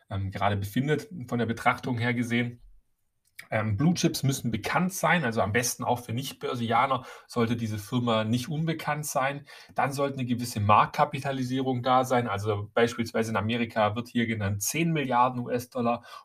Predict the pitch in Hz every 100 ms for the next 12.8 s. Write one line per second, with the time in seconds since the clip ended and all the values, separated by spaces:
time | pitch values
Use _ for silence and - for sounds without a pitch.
0 | - 107 101 98 - 95 95 95 - 104
1 | 117 101 95 - - 113 147 120 95 92
2 | 92 92 98 107 92 95 90 - - 117
3 | 123 139 131 - - 277 - 120 - 156
4 | 180 - 117 110 - 120 107 110 104 -
5 | 117 - 113 104 104 101 - 104 104 117
6 | 165 - 131 143 _ - - - - _
7 | - 127 131 127 - - 131 170 151 160
8 | 170 156 - 151 151 135 - - - 156
9 | 160 123 - 110 165 139 107 107 107 190
10 | - - 143 147 147 _ - _ _ 113
11 | 113 120 117 101 - 127 139 147 147 131
12 | 156 156 151 - 127 135 139